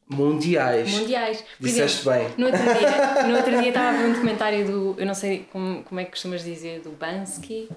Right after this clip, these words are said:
Speaker 1: Do Banksy, sim, sim, sim.
Speaker 2: Banksy. Pronto, e também aprendi que não era Ban-, como normalmente nós dizemos, é Bansky.
Speaker 1: Banksy, Banksy,
Speaker 2: É Banksy,
Speaker 1: Banksy.
Speaker 2: Banksy,
Speaker 1: Uhum.
Speaker 2: Banksy. Exato, Banksy.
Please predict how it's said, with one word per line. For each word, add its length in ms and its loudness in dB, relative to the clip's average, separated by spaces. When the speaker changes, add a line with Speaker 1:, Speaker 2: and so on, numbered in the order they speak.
Speaker 1:
Do 140 -10
Banksy, 500 -2
sim, 180 -2
sim, 140 -4
sim. 100 -4
Speaker 2:
Banksy. 240 -10
Pronto, 340 -8
e 100 -4
também 260 -2
aprendi 300 0
que 80 -8
não 100 -2
era 180 0
Ban-, 640 -8
como 160 -8
normalmente 380 -4
nós 160 -4
dizemos, 260 -8
é 100 -6
Bansky. 600 -10
Speaker 1:
Banksy, 440 -2
Banksy, 360 -4
Speaker 2:
É 40 -4
Banksy, 440 -6
Speaker 1:
Banksy. 0 -
Speaker 2:
Banksy, 320 -10
Speaker 1:
Uhum. 60 -12
Speaker 2:
Banksy. 300 -18
Exato, 240 -6
Banksy. 360 -16